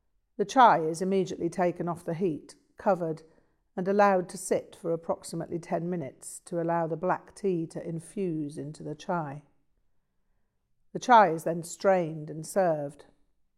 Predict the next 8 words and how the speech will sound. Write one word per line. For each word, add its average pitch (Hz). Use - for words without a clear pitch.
The 220
chaiwala 220
served 190
it 151
in 175
once-fired 175
earthenware 165
beakers, 180